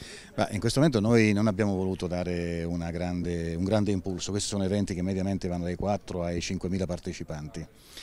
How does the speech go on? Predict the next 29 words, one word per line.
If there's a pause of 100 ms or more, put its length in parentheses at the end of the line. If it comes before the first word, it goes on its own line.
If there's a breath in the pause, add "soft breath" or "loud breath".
(360 loud breath)
Eh,
noi
l'abbiamo
molto,
molto
contenuta,
cercando
di
stare
entro
i
tre,
massimo
cinquecento
partecipanti, (460 loud breath)
prima
per
fare
un
test,
secondo
per
capirne
la
bontà,
eh,
organizzativa
sul
territorio,